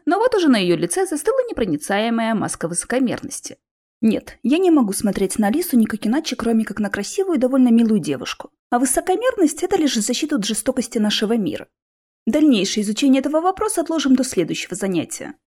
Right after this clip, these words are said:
Закончил Кейтон, и я понял, что уже довольно долгое время сижу и думаю о своём, пропуская мимо ушей всё, что говорит старший ученик. Остаётся надеяться, что ничего особо ценного я не пропустил.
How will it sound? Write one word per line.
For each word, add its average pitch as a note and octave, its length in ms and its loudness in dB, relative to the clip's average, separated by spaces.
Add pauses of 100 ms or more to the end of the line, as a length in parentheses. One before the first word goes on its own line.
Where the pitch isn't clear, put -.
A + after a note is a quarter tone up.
(120)
Закончил G#3+ 640 0
Кейтон, F#4+ 380 -2
и A#3+ 140 -2
я D#4+ 100 2
понял, G4+ 260 -4
что - 180 -4
уже B3+ 100 2
довольно A3 360 2
долгое G3 320 2
время E4 280 0
сижу A#3+ 300 0
и E4 60 4
думаю C4 400 2
о A#3+ 60 -8
своём, D4+ 500 -2
пропуская A#3+ 460 -2
мимо G#3 240 0
ушей B3 260 -4
всё, F#4+ 200 -6
что D4+ 160 -4
говорит A#3+ 300 -2
старший A3+ 440 -4
ученик. - 460 -4 (320)
Остаётся F#4 400 -2
надеяться, C#4 440 2
что - 160 -6
ничего A3+ 280 0
особо A3+ 300 -2
ценного A#3+ 320 0
я G3+ 100 2
не G#3 120 2
пропустил. - 600 -8